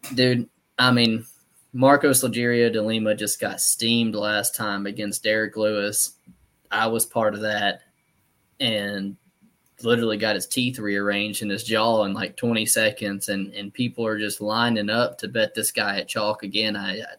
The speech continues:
I don't really get it. Um, the guy's been finished seven times throughout his career. His cardio is not great.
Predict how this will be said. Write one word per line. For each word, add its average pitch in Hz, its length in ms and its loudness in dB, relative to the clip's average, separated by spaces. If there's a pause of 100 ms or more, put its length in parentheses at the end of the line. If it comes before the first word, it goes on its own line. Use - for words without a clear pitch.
(120)
I 104 140 -2
don't 117 380 0
really 117 300 2
get 113 260 0
it. 120 260 0
Um, 101 560 -4 (600)
the 113 80 -4
guy's 117 240 4
been 113 180 0
finished 113 340 0
seven 120 320 4
times 110 460 -2
throughout 110 300 -2
his 107 160 0
career. 113 560 0 (680)
His - 220 -2
cardio 117 540 4
is 113 120 -2
not 117 240 -4
great. 110 480 -2